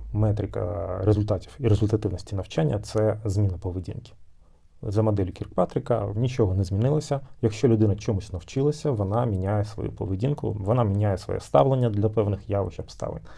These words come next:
і починає вести себе по-іншому. І це проявляється в її діяльності, в її роботі, в результатах цієї роботи. А якщо вже більш прикладно до того, що зараз існує в Л М С, то все залежить від мети навчання.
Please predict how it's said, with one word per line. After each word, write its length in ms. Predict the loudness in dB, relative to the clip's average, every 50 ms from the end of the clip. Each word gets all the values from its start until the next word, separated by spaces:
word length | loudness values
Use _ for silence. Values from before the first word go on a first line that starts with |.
| -18 -18 -12 -6
і 220 | -4 -2 0 0 0
починає 440 | 0 -2 -2 -2 0 -2 0 0 0
вести 400 | 0 0 -2 -2 -2 -6 -8 -10
себе 280 | -8 -6 -4 -4 -4 -6 -6 -4
по-іншому. 480 | -4 -2 -2 -2 -4 -6 -8 -10 -8 -8
І 60 | -6
це 120 | -4 -2 0
проявляється 540 | 0 2 2 2 2 0 0 -2 -4 -4 -4
в 40 | -4
її 200 | -2 -2 -4 -6 -8 -12 -12 -4
діяльності, 540 | -2 0 2 2 2 2 2 0 -2 -4 -4
в 40 | -4
її 120 | -2 0
роботі, 420 | 0 0 2 2 0 2 2 2
в 80 | 2 4
результатах 460 | 2 0 0 4 4 4 4 4 0
цієї 240 | -2 -2 0 2 2
роботи. 360 | 2 0 -2 -4 -6 -6 -8 -12 -12 -16 -18 -18 -18 -18 -18 -18 -20 -20 -8 0
А 260 | 4 6 6 8 8 8
якщо 280 | 6 6 6 6 6
вже 100 | 6 6
більш 280 | 4 4 4 4 2 2
прикладно 760 | 0 0 0 2 4 4 4 4 4 4 4 4 4 2 0 -2
до 360 | -4 0 4 6 6 6 6
того, 240 | 4 2 2 2 2
що 200 | 0 -2 -2 2
зараз 320 | 2 4 4 2 0 -4
існує 260 | -6 -4 -2 0 2
в 40 | 4
Л 100 | 4 4
М 80 | 4 4
С, 180 | 2 2 0
то 140 | -2 -2 -4
все 200 | -2 0 0 2
залежить 420 | 2 4 4 4 2 2 0 0 0
від 220 | 0 0 0 -4 -10 -12 -14 -10 0 2
мети 240 | 2 2 4 2
навчання. 500 | -2 -2 -6 -10 -12 -12 -12 -12 -12 -14